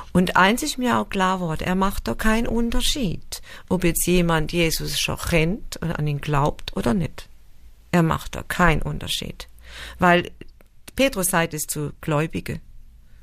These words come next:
Christen und nicht zu ungläubige, wenn man das genau in der Bibel verfolgt.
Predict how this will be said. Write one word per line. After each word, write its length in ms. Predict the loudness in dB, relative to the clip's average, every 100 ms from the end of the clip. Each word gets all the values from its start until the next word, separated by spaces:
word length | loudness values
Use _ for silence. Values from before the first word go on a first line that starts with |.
| -16
Christen 500 | -6 -4 -4 -6 -10 -14 -20 -20 -20 -6 0
und 120 | 2
nicht 180 | 2 -2
zu 120 | -4
ungläubige, 760 | -6 -8 -8 -8 -8 -10 -12 -12 -10
wenn 100 | -8
man 80 | -6
das 160 | -2
genau 240 | 0 2 0
in 80 |
der 60 | -2
Bibel 260 | -6 -8 -6
verfolgt. 640 | -6 -4 -6 -6 -12